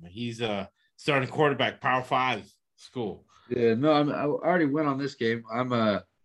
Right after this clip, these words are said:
Speaker 2: we're good on this one. I'm, we're, we're this, we're still on, uh, the Dolphins and the Patriots, right?
Speaker 1: Yeah, and the Patriots, and then maybe, uh, Mac Jones being groomed, right, to be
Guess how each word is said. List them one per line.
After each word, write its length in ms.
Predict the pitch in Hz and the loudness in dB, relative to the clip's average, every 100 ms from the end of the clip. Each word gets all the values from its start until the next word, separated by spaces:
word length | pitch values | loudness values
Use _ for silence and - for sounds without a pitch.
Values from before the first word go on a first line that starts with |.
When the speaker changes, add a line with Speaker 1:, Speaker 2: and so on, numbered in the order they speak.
| _ _ _ _ - | _ _ _ _ -4
Speaker 2:
we're 120 | 135 | 0
good 220 | 113 135 | 4 4
on 140 | 127 113 | 6 2
this 220 | 127 - | -2 -4
one. 180 | 104 101 | -4 0
I'm, 180 | 113 104 _ - | -2 -4 _ -2
we're, 160 | 127 | 0
we're 160 | 131 143 131 147 | 4 2 2 -2
this, 320 | 147 - - | -2 -4 -8
we're 100 | 135 139 | -4 0
still 180 | 165 | 4
on, 260 | 147 135 123 | 4 4 4
uh, 200 | 117 107 | 2 2
the 100 | 101 | 2
Dolphins 360 | 110 123 127 120 | 2 2 2 -6
and 100 | 107 | -6
the 60 | |
Patriots, 460 | 135 143 110 98 110 | -2 -2 0 -2 2
right? 200 | 117 110 - _ _ _ _ _ _ _ _ | 2 2 -4 _ _ _ _ _ _ _ _
Speaker 1:
Yeah, 360 | 127 135 110 - - - | 2 2 2 -2 -12 -4
and 140 | 139 160 | 0 0
the 60 | |
Patriots, 460 | 165 151 139 143 131 | 0 0 0 -4 -2
and 100 | 127 | 0
then 340 | 131 131 123 | 0 0 -2
maybe, 540 | 131 135 135 131 127 113 | -2 0 0 0 -2 -4
uh, 580 | 123 113 110 107 104 95 - _ _ 120 | -2 0 -2 -2 -4 -6 -12 _ _ -2
Mac 260 | 123 120 | -2 0
Jones 400 | 139 135 131 123 | 2 2 2 -2
being 380 | - 127 123 110 | -2 -2 0 -2
groomed, 600 | 113 139 156 147 131 117 - _ _ | 0 4 4 4 2 -2 -12 _ _
right, 400 | 107 113 127 - _ _ _ _ - | -2 -2 -2 -8 _ _ _ _ -12
to 100 | 98 | -6
be 880 | 95 135 131 127 123 117 120 120 | 2 4 4 4 2 0 -6 -10